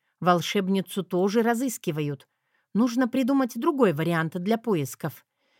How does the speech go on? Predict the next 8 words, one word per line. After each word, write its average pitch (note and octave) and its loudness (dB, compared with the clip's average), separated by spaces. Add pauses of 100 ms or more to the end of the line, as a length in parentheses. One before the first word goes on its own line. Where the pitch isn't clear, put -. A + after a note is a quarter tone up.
(120)
Жаль, C#4 2
вожделение E3+ 0
больше F#3 -2
не F#3+ 0
подходит», F#3 -4 (480)
проворчала C3+ -4
почти C#3+ -6
обиженно. C3+ -4